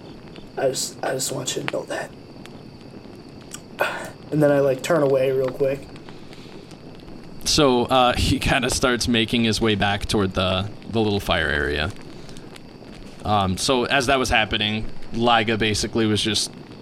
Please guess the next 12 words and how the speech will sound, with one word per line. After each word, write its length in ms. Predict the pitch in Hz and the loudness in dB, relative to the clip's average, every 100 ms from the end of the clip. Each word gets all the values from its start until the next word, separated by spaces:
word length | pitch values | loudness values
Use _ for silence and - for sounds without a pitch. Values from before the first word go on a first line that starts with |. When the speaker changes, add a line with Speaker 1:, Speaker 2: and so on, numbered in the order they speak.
| - | -2
Speaker 2:
sitting 600 | - - 131 117 113 110 | 0 2 4 4 4 2
there 260 | 107 107 | 2 2
staring 540 | 104 - 117 110 107 107 | 0 0 2 2 2 2
blankly 540 | 95 107 107 113 107 | 2 2 2 2 2
at 160 | 101 98 | 2 0
the, 300 | 104 104 104 | 2 2 2
the 100 | 110 | 0
little 200 | 107 104 | 2 2
fire 320 | 101 104 98 | 2 2 2
that 180 | 98 110 | 0 -2
they 120 | 110 | 0
had. 260 | 104 107 104 | 2 2 0